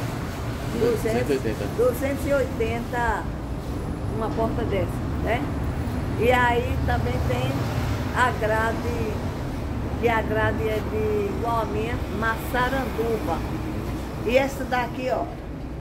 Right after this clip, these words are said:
Speaker 1: ela tem uma ripa dentro. Isso aqui é semi-oca, que é pra parte interna do apartamento. É, a frente e a minha é ma-, madeira maciça. É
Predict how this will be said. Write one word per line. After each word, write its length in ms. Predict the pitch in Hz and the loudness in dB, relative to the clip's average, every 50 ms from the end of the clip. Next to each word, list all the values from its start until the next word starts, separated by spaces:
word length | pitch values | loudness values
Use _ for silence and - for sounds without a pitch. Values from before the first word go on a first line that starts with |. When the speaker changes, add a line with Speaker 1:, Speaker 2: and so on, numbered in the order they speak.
| - - - - - - - - - - - - - - - - - - - - - - | -8 -8 -8 -8 -8 -8 -8 -8 -8 -8 -10 -10 -8 -8 -8 -8 -8 -6 -4 -2 -2 0
Speaker 1:
ela 260 | 190 214 - 233 226 | 2 2 2 2 2
tem 140 | - 247 247 | 0 -2 -2
uma 120 | 262 262 | -2 -4
ripa 380 | 254 247 - 220 208 - 220 214 | -4 -4 -6 -8 -6 -6 -6 -6
dentro. 280 | 190 190 185 180 - | -6 -6 -8 -8 -8
Isso 120 | - - 208 | -8 -6 -6
aqui 180 | 202 196 233 | -6 -4 -4
é 60 | 214 | -6
semi-oca, 600 | 214 - - 247 254 262 277 247 226 202 180 - - - - - - - - - - - | -4 -4 -4 -4 -2 -2 -2 -2 -2 -2 -2 -4 -6 -10 -8 -8 -6 -4 -4 -4 -4 -2
que 80 | 196 | -2
é 80 | 202 202 | -2 0
pra 180 | 202 220 208 | 0 0 -2
parte 340 | 208 - 208 202 208 - - 277 | -2 -2 -4 -4 -4 -4 -4 -4
interna 800 | 269 - - - 208 202 208 214 214 226 240 240 233 214 185 156 - - - - - - - - - - - - - - - - - - - - - - - - - - | -2 -2 -2 -2 -2 0 0 -2 -2 -2 -4 -2 -2 -4 -4 -4 -4 -4 -2 -2 -2 -2 -2 -2 -2 -2 -2 -2 0 -2 -2 -2 -2 -6 -8 -8 -8 -8 -8 -8 -4 0
do 100 | 220 226 | 2 2
apartamento. 640 | 220 - 240 240 - 262 262 226 220 220 208 196 - - - - - - - - - - - - - - - - - - - - - - - - - - - - - - - - - - - - | 2 2 0 0 0 0 -2 0 0 -2 -2 -2 -2 -4 -4 -4 -4 -4 -4 -4 -4 -6 -6 -4 -4 -4 -2 -2 -2 -2 -2 -2 -2 -2 -2 0 2 2 4 4 4 2 2 2 2 2 2 4
É, 380 | 196 208 214 214 202 180 - - - - - - - - - - - 214 | 6 6 6 6 4 4 2 0 -2 -2 -4 -4 -4 -4 -4 -2 0 4
a 180 | 226 254 247 240 - - | 4 4 4 4 0 -2
frente 340 | 254 247 254 262 277 262 262 | -2 -2 -2 -2 -2 0 0
e 60 | 269 | 0
a 120 | 254 247 233 | 0 0 0
minha 360 | 220 240 240 247 254 262 277 285 - - - - - - - - - - - | -2 -2 -2 -2 -2 -2 -4 -4 -6 -6 -6 -6 -6 -8 -8 -8 -8 -8 -4
é 260 | - 220 233 240 247 247 247 - | -2 0 0 2 0 0 -2 -4
ma-, 280 | 208 220 240 247 247 233 220 - - - | -4 -2 0 0 -2 -2 -4 -4 -6 -4
madeira 440 | 202 226 226 214 - 220 220 226 233 | -2 -2 -2 0 2 2 2 2 0
maciça. 600 | 233 247 262 254 247 - - 208 196 - - - - - - - - - - - - - - | -2 -4 -4 -4 -4 -4 -4 -4 -4 -4 -4 -6 -6 -6 -6 -8 -8 -8 -8 -6 -6 -2 0
É 260 | 180 208 214 214 | 0 2 2 0